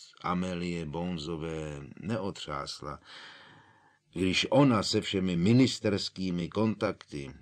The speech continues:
a ochrannými opatřeními.“ V tom se do pokoje vrátil Brumbál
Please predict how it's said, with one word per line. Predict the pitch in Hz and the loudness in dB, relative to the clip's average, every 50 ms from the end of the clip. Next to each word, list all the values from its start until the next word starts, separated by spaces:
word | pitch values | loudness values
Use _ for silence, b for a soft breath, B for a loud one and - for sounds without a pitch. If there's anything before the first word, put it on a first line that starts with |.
| - - | -8 -2
a | - 95 92 - - | 0 0 2 4 4
ochrannými | 131 120 - - - 107 104 107 104 101 98 95 92 85 82 76 | 4 4 4 2 2 2 4 4 4 4 2 2 0 0 -2 -2
opatřeními.“ | - - 113 - - 87 78 78 - - - 73 73 76 73 65 64 71 71 71 71 71 67 - - _ _ _ _ _ _ _ _ _ _ _ _ _ _ - | -2 -4 -2 -2 -2 -2 -2 -4 -8 -12 -12 -10 -10 -10 -10 -10 -10 -10 -10 -10 -10 -10 -12 -14 -18 _ _ _ _ _ _ _ _ _ _ _ _ _ _ -20
V | - | -10
tom | - 131 151 147 | -6 -6 -6 -4
se | - 87 | -4 -4
do | 76 98 95 | -4 -4 -4
pokoje | - 107 - - 104 104 92 | -4 -6 -2 0 2 2 2
vrátil | 87 95 95 104 101 - 101 98 | 0 -2 -6 -6 -4 -4 -4 -4
Brumbál | 85 - - 73 71 67 67 76 76 78 82 87 98 113 | -4 -4 -4 -4 -4 -4 -2 -2 -2 -2 -2 -2 -2 -4